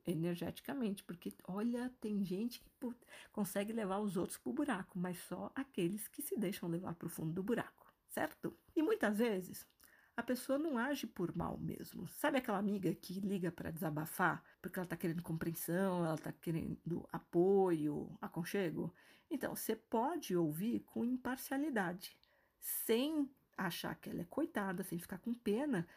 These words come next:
e, portanto, sem assumir a responsabilidade pelo bem-estar dela. E, e, e sem julgamento, você vai ouvir sem julgamento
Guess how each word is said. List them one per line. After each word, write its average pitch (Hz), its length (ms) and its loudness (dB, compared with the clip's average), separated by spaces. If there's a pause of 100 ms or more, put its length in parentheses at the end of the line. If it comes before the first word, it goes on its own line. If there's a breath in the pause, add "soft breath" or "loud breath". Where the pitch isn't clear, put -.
(360 loud breath)
e, 196 120 2
portanto, 214 580 0
sem - 380 -4
assumir 202 360 -2
a 214 60 0
responsabilidade 208 1300 0
pelo 175 280 -2
bem-estar 180 500 -2
dela. - 400 -8 (460)
E, - 320 -2
e, 175 180 2
e 170 60 4
sem 294 280 4
julgamento, 285 560 4
você 175 40 -4
vai 185 160 0
ouvir 185 380 -2 (300 loud breath)
sem 277 300 2
julgamento 180 760 0